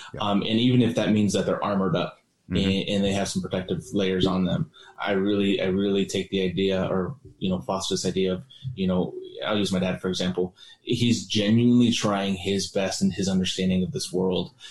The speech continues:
Speaker 2: He developed some really good protective factors growing up in his, you know, his upbringing,
Speaker 1: Mm-hmm.
Speaker 2: um, and some views about what men should look like and what men should believe and think and see. Um, because, I mean, I remember when he lost my grandma,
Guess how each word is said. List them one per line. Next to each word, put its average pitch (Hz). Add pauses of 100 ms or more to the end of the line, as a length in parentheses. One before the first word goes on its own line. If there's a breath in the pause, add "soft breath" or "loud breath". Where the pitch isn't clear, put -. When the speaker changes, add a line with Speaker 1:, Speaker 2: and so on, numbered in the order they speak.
(100)
Speaker 2:
He 104
developed 101
some 101
really 104
good 104
protective 98
factors 117
growing 98
up 110
in 98
his, 95
you 98
know, 92
his 98
upbringing, 107 (100)
Speaker 1:
Mm-hmm. 90
Speaker 2:
um, 98
and 101
some 98
views 101
about 95
what 104
men 104
should 101
look 107
like 120
and 95
what 95
men 98
should 92
believe 98
and 95
think 101
and 95
see. 127 (300 loud breath)
Um, 95 (260 loud breath)
because, -
I 101
mean, 98
I 98
remember 98
when 95
he 98
lost 95
my 92
grandma, 95